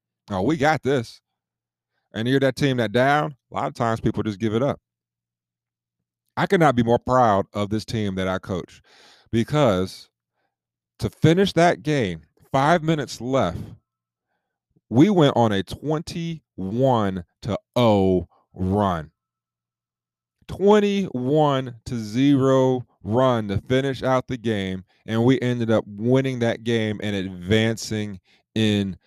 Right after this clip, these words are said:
the tournament. It was one of the greatest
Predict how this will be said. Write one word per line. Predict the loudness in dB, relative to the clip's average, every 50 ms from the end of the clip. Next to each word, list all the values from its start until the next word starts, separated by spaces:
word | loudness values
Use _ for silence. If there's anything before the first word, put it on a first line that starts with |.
| _ _ -8
the | -6 -6 -6
tournament. | -6 -6 -6 -4 -4 -4 -4 -6 -8 -10 _ _ -20 -14 _ -2
It | 0 0 0 0 0
was | 2 4 4 4 4 2 -2 -6 -16 _ _ _ -10
one | -4 -2 -2 0 0
of | -2 -2
the | 0 0 0 0
greatest | 0 0 2 4 6 6 6 6 4 4 2 2 0 -2 -6 -12 -18 -20 -20